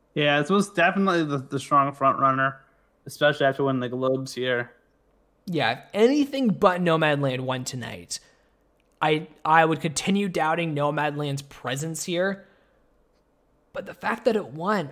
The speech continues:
Speaker 2: I, I don't know. Uh, it didn't have that many nominations. It had less than Promising Young Woman, I think. I think it only had three to, in the Globes, and it won two of them.
Speaker 1: Yeah, that's pretty impressive.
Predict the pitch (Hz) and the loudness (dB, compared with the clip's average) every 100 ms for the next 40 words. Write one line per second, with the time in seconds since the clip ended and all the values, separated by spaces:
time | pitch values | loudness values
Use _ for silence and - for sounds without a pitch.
0 | - - - 175 202 180 185 202 139 160 | -12 -12 -6 -4 -2 -2 -2 -4 -4 -2
1 | 175 180 185 220 233 - 208 165 165 202 | 0 0 -2 -4 -4 -6 -8 -6 -6 -4
2 | 220 226 208 190 202 185 165 226 - 147 | -2 0 2 2 2 2 0 -2 -2 -2
3 | 160 156 175 170 190 - - - 208 214 | -2 -2 0 2 2 0 -4 -2 0 0
4 | 208 214 196 185 165 156 277 175 131 - | -2 -2 -2 -2 0 0 0 -2 -6 -10
5 | 123 - 123 160 185 190 190 185 185 - | -14 -12 -10 -6 -4 -2 0 0 0 -6
6 | - 160 180 240 - - _ _ _ _ | -10 -2 0 0 -4 -14 _ _ _ _
7 | _ - 196 - _ _ _ - 175 151 | _ -8 -8 -8 _ _ _ -10 -6 -4
8 | 143 139 143 131 117 - - 143 151 190 | -6 -2 0 0 -2 -10 -12 -4 0 2
9 | 208 208 185 - - 247 220 143 - - | 4 2 2 -4 0 2 2 -2 -14 -20
10 | _ _ _ _ _ _ _ _ _ _ | _ _ _ _ _ _ _ _ _ _
11 | _ _ - 127 135 123 113 - 131 - | _ _ -8 -2 0 0 -2 -8 -8 -6
12 | - 196 180 185 185 - 104 | 0 2 2 2 0 -2 -10